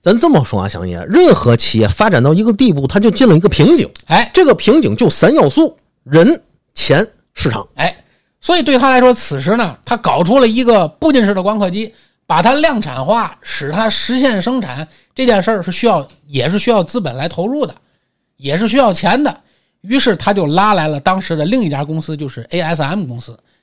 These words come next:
Speaker 2: 跟他一块儿合作来做这个事儿。当时商量好的方法就是一人出二百一十万美元。
Speaker 1: 哦，那还当时，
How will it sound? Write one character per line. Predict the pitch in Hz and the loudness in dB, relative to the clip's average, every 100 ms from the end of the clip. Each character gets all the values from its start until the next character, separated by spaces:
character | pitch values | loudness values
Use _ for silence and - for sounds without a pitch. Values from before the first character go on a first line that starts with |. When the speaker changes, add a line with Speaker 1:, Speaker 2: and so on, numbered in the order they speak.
| _ | _
Speaker 2:
跟 | 214 202 | -2 0
他 | 196 | 0
一 | 190 | -2
块 | 233 220 | -2 -2
儿 | 160 | -2
合 | - 202 | -4 -2
作 | 285 285 _ _ _ _ _ _ | -2 -4 _ _ _ _ _ _
来 | 135 | -8
做 | 143 156 | -4 -2
这 | 123 | -4
个 | 110 | -6
事 | 123 | -12
儿。 | 117 _ _ _ _ _ _ _ | -14 _ _ _ _ _ _ _
当 | 277 302 | 0 0
时 | 285 | 2
商 | 311 285 | 2 2
量 | 254 | 0
好 | 175 139 | -2 -6
的 | 156 | -6
方 | 202 | -6
法 | 165 123 | -6 -6
就 | 143 | -6
是 | 180 | -4
一 | 208 | -4
人 | 170 190 | -4 -4
出 | - 208 | -8 -6
二 | 196 | -2
百 | 165 127 | -2 -4
一 | 160 | -6
十 | 175 | -6
万 | 185 139 | -6 -8
美 | 104 | -14
元。 | 113 123 - _ _ _ _ _ _ _ _ | -16 -18 -20 _ _ _ _ _ _ _ _
Speaker 1:
哦， | - | -12
那 | 107 170 | -6 -6
还 | 208 | -6
当 | 208 240 | -6 -8
时， | 262 202 220 | -6 -6 -6